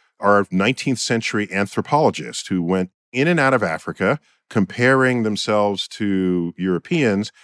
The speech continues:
and out come these tracts. And it persisted, and it justified slavery. And he brought in some religion there, too, to help justify it, all right? Depending on what religion you were,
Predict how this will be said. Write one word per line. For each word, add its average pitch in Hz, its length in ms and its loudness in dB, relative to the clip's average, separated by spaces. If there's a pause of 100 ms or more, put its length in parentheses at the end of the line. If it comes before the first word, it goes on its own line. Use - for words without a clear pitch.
(100)
and 101 140 -2
out 117 220 2
come 107 400 0
these 98 340 0 (260)
tracts. - 680 -6 (400)
And 101 180 6
it 101 140 -2
persisted, - 640 -4
and 90 140 2
it 107 100 2
justified 98 640 0
slavery. 73 680 -8
And 98 120 4
he 123 80 6
brought 131 220 4
in 127 100 0
some 117 200 -2
religion 123 500 0
there, 101 180 -2
too, 110 460 -2 (320)
to 101 180 2
help 104 300 0 (100)
justify 78 680 -6
it, 58 220 -14
all 80 60 -4
right? 90 140 2
Depending 107 320 0
on 90 60 4
what 104 140 0
religion 95 440 0
you 90 140 0
were, 160 420 2